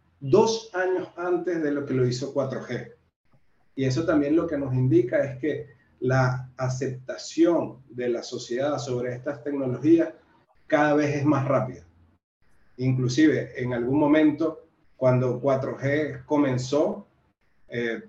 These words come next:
tardó un poco más en aceptarse, hablábamos del video, estábamos comenzando a digerir esta era digital, y ahora el cinco G, la aceptación, como ya estás en esta era digital, la aceptación es mucho más rápida.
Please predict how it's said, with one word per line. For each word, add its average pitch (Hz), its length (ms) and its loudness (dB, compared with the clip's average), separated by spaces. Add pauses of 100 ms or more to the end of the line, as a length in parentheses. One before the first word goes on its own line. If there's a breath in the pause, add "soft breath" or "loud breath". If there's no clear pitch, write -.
(100)
tardó 120 560 0
un 143 180 -4
poco 147 220 -2
más 143 200 2
en 147 120 0
aceptarse, 147 720 -2
hablábamos 131 560 0
del 131 160 -2
video, 139 440 0
estábamos 139 420 -4
comenzando 143 580 -2
a 139 40 0
digerir 139 520 -2 (440)
esta 139 380 0
era 143 160 4
digital, 143 640 0 (220)
y 135 100 0
ahora 143 240 6
el 147 100 4
cinco 131 480 0
G, 151 320 0 (260)
la 131 180 2
aceptación, 135 680 0
como 120 180 -6
ya 127 140 -2
estás - 440 0
en 143 120 -2
esta 147 200 0
era 151 100 2
digital, 151 380 2
la 147 60 4
aceptación 131 500 -6
es 131 80 -2
mucho 147 380 0
más 208 160 -8
rápida. - 300 -16